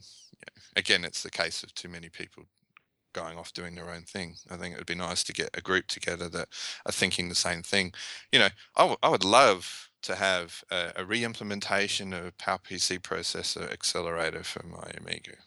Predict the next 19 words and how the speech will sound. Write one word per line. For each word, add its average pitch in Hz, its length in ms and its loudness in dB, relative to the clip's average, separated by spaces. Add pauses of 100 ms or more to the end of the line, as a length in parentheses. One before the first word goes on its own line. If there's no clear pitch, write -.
(120)
classic - 420 0
Amiga. 85 380 -12 (600)
I'd 101 180 6
love 101 280 8
to 98 120 2
have 90 340 2 (300)
an 98 140 0
F - 160 -2
P 98 160 -2
G 95 160 -2
A 90 180 2
re-implementation 90 1120 -4 (340)
of 101 220 6
a 95 40 -2
classic - 460 0
Amiga 85 420 -6
that 85 180 -12
can 87 160 -6
sit - 460 4